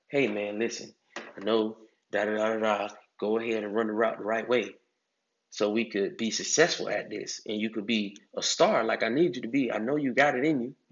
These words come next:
It just depends, cause if I do that to the first boy who I was yelling at, it probably don't even register.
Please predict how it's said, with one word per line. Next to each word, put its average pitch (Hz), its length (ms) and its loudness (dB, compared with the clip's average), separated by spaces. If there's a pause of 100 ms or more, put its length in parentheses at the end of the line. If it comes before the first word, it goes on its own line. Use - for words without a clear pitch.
(1400)
It 156 140 6
just 156 180 0
depends, 175 560 2
cause 127 500 4
if - 160 0
I 139 100 10
do 156 200 6
that 151 260 8
to - 180 0
the 131 100 2
first 170 360 2
boy 135 240 4
who 131 140 4
I 117 100 8
was 107 140 0
yelling 156 260 6
at, 110 200 2 (300)
it 127 180 2
probably 120 320 4
don't 117 240 2
even 101 280 -2
register. 113 540 -2